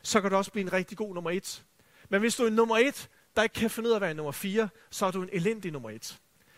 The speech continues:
Så Gud han ønsker, at vi alle sammen skal lære den her almindelighed igen. Myten om berømmelse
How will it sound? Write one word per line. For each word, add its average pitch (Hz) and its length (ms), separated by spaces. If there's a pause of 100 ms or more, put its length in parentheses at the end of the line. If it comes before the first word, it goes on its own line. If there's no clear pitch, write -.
(120)
Så 196 140
Gud 254 140
han 277 100
ønsker, 254 240
at 220 40
vi 233 60
alle 247 120
sammen 262 220
skal 226 180
lære 226 200
den 240 140
her 226 160
almindelighed 214 680
igen. 143 340 (460)
Myten 240 380
om 220 280 (760)
berømmelse 214 720